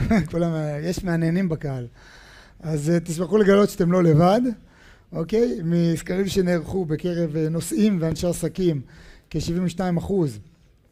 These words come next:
מאיתנו מרגישים די מתוסכלים מה-, מה-, מהתופעה הזאת, ושישים ושמונה אחוז מה-, מאנשי העסקים גם באים ואומרים שהם בונים על שדה התעופה, ש-, שתהיה להם תקשורת כמו שצריך,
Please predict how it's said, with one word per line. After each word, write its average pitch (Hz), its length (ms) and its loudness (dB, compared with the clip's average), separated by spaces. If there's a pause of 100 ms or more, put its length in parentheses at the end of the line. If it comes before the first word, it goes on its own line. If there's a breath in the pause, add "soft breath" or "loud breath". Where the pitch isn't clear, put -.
(160)
מאיתנו 156 600 -2
מרגישים 165 480 -6
די 180 80 0
מתוסכלים 175 680 0
מה-, 147 460 -2
מה-, 143 560 -6 (480 soft breath)
מהתופעה 165 520 -2
הזאת, 220 380 0 (560 soft breath)
ושישים 175 1120 0
ושמונה 240 400 0
אחוז 185 280 -4
מה-, 156 560 -4
מאנשי 156 380 -6
העסקים 240 600 -2 (500 loud breath)
גם 175 280 0
באים 196 160 -2
ואומרים 202 280 -2
שהם 185 340 -6 (280)
בונים 202 420 4
על 175 100 2
שדה 170 180 2
התעופה, 160 480 -2
ש-, 139 80 -8 (260)
שתהיה 185 260 -6
להם 190 140 -4
תקשורת 175 380 -6
כמו 180 160 -8
שצריך, 185 600 -6